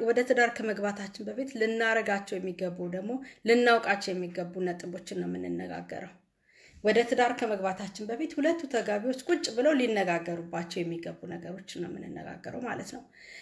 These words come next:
እ፣ በመጀመሪያ እንደው ቢቻል፣ ቢቻል፣ እ፣ አስቀድሞ የጋብቻ አማካሪዎች ቢያገኟቸው በጣም ጥሩ ጥሩ ነጥቦች ሊያስይዟቸው ይችላሉ ማለት ነው። ግን አሁን ባለበት ሁኔታ፣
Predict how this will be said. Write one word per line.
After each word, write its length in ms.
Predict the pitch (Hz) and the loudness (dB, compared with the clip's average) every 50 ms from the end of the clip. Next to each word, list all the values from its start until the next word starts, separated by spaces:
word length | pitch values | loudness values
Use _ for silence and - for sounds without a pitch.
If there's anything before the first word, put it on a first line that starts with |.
| - - | -6 0
እ፣ 100 | - 208 202 202 196 - 240 | 2 4 4 4 2 -2 0
በመጀመሪያ 680 | 202 220 226 226 233 226 233 240 233 233 247 262 320 370 349 | 2 4 4 4 4 2 2 2 2 4 4 6 6 4 4
እንደው 240 | - 220 214 214 208 196 - | 2 -2 -2 -2 -2 -2 0
ቢቻል፣ 680 | - 262 269 269 269 - - - - 269 277 339 427 480 302 262 | 2 2 2 2 0 -4 0 4 6 6 6 6 4 2 0 -2
ቢቻል፣ 460 | 214 214 208 - - 269 294 349 339 294 - | -2 -4 -6 -6 -2 0 0 0 0 0 -2
እ፣ 120 | - 202 190 190 190 - - | -2 0 0 0 0 -2 -4
አስቀድሞ 600 | - 208 202 - - - 220 190 180 214 202 214 220 208 202 | -6 -6 -6 -6 -6 -4 -4 -4 -4 -4 -4 -2 -2 0 2
የጋብቻ 540 | 196 185 175 170 185 185 185 185 185 - - 196 | 2 2 2 2 2 2 2 0 -2 -2 0 0
አማካሪዎች 680 | 185 185 185 180 180 - 202 196 196 190 190 185 - | 0 0 -2 -2 -2 0 0 0 0 -2 -4 -6 -6
ቢያገኟቸው 680 | - 190 190 190 190 202 208 220 233 233 233 349 330 | -4 -2 -2 0 0 -2 0 0 0 0 2 2 2
በጣም 320 | 254 208 175 - - 180 180 185 | 2 2 0 0 -2 -2 -2 -4
ጥሩ 160 | - - 208 208 208 | -4 -6 -6 -4 -4
ጥሩ 140 | 202 196 185 185 | -4 -2 -2 0
ነጥቦች 460 | 185 190 190 185 196 185 190 175 180 - | -2 -2 -4 -6 -10 -10 -10 -10 -10 -10
ሊያስይዟቸው 680 | - - 185 185 180 185 196 180 180 170 180 175 - - | -8 -6 -6 -4 -4 -6 -6 -6 -4 -4 -6 -6 -8 -8
ይችላሉ 360 | - - - 190 180 185 202 240 | -8 -8 -6 -6 -6 -4 0 2
ማለት 320 | 262 262 208 180 185 - - | 2 2 2 2 0 -2 -6
ነው። 140 | 196 190 190 | -6 -6 -2
ግን 200 | 185 240 311 349 - - - - _ - - - - - - _ _ _ - | 0 2 2 2 2 -2 -14 -20 _ -20 -20 -20 -20 -20 -20 _ _ _ -2
አሁን 240 | - 202 220 220 | 0 2 2 4
ባለበት 540 | 214 202 196 196 202 202 190 190 202 196 196 - | 6 8 8 8 6 2 0 0 0 0 0 0
ሁኔታ፣ 300 | - 202 190 185 185 | -2 0 0 0 0